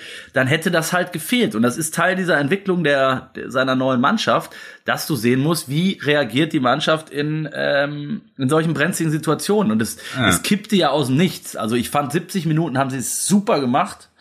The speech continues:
Speaker 2: Ja.
Speaker 1: Äh, das durfte, du, die Kollegen waren sich nicht ganz einig, so, Holland aber auch schwach und so, wo ich sage, ja,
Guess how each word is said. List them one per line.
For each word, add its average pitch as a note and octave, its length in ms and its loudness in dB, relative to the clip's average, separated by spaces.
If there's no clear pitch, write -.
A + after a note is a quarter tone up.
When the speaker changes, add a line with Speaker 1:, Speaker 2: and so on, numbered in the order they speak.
Speaker 2:
Ja. F#2+ 200 2
Speaker 1:
Äh, C3 320 4
das B2 180 0
durfte, D#3 720 0
du, D3 260 0
die B2 140 -10
Kollegen D#3+ 380 2
waren D#3+ 160 4
sich D3+ 100 0
nicht D#3+ 160 -2
ganz C3 220 2
einig, F3 360 2
so, C#3+ 160 -2
Holland C#3+ 420 2
aber B2+ 220 2
auch A2+ 120 -4
schwach E3 340 0
und D3+ 160 -8
so, D#3 160 -4
wo C#3+ 60 -6
ich - 80 -10
sage, A2 180 -4
ja, C3+ 260 0